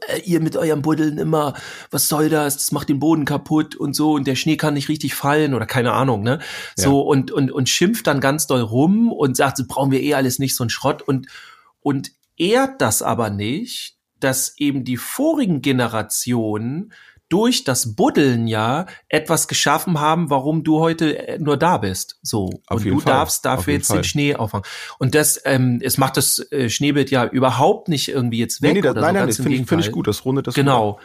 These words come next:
Speaker 2: wieder. Ja.
Speaker 1: Und das, glaube ich, vergessen einige noch. Und ich glaube, für viele, die jetzt genau dazwischen sind, vielleicht ist das sogar genau unsere Generation, für die ist das sehr schwer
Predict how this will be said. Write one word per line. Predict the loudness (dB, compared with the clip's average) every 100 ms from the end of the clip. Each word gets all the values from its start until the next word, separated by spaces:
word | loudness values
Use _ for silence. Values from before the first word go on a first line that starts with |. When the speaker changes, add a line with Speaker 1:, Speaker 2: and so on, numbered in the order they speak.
| -12
Speaker 2:
wieder. | -4 -4
Ja. | -4
Speaker 1:
Und | -2 2
das, | 2 2
glaube | 2 2
ich, | 0 -2 -2
vergessen | -2 2 0 0
einige | 0 0 -2 -2
noch. | -2 -2 -4 -10 -18 -18 -14 2
Und | 4 4 0
ich | -8 -2
glaube, | 0 2 2 0 0 0 -2 _ _ _ _ _
für | -8 0 2 2 -2 _ _
viele, | -8 -6 -4 -2 0 0
die | -2 0
jetzt | 0 0
genau | -2 0 0
dazwischen | 2 0 0 0 2 2 2
sind, | 2 0 0
vielleicht | 2 2 2 -2
ist | -4 -2
das | -2 0
sogar | -2 0 -2
genau | -2 -2 -2
unsere | -2 -4 -2 -2
Generation, | -2 -4 -4 -4 -4 -2 -2 -4 -10 -20 -20 -12
für | -4 -2
die | -2 -2
ist | -2 0
das | 0 0
sehr | 0 0 0
schwer | -2 -2 0 2 2 -2